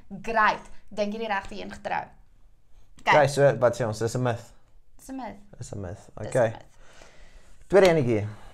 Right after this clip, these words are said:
Speaker 2: Huwelik is werk. Huwelik is werk. Okay, so, ehm, ek en, ek en Daniel het nogal lank gesels oor hierdie en vir my is huwelik, huwelik is nie werk nie. Huwelik is, is effort. So,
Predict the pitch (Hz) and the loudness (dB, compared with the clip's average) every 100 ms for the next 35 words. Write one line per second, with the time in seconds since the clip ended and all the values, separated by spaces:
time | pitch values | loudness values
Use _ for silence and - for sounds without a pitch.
0 | - - - 131 156 160 147 110 101 92 | -20 -20 -2 2 6 6 4 4 4 4
1 | 80 - - - - - - 104 104 101 | 0 -4 -10 -18 -20 -20 -12 -6 -4 -4
2 | 85 82 - - - - - - - 95 | -6 -10 -8 -8 -10 -14 -20 -12 -6 -6
3 | - 110 107 107 - - - - - 101 | -2 -2 -2 -4 -16 -20 -20 -20 -6 0
4 | 110 113 110 - - - - - 120 139 | 2 2 0 -6 -14 -20 -12 -8 -4 2
5 | 139 139 131 123 139 127 110 110 110 104 | 4 2 2 0 0 0 0 0 0 0
6 | 101 113 101 98 101 - - - - - | 0 2 4 4 -2 -10 -20 -20 -20 -18
7 | - 104 113 127 123 107 - 87 87 87 | -6 -4 -4 -4 -2 -2 -2 -4 -2 -4
8 | 95 98 101 123 131 127 139 - - - | -6 -6 -2 0 0 -2 -10 -20 -20 -20
9 | - - - 107 101 - - - - - | -20 -18 -4 -2 -2 -6 -18 -20 -20 -20
10 | - - _ - 107 107 113 113 80 95 | -20 -20 _ -8 -4 -2 -2 -4 -6 -6
11 | 117 120 151 151 - 90 76 82 85 107 | -2 2 2 2 -2 -2 -4 -6 -6 -2
12 | 127 - - - - - 104 90 - - | -4 -4 -10 -14 -14 -6 -4 -4 -6 -12
13 | - - - - - - 113 113 | -14 -20 -20 -20 -20 -2 2 2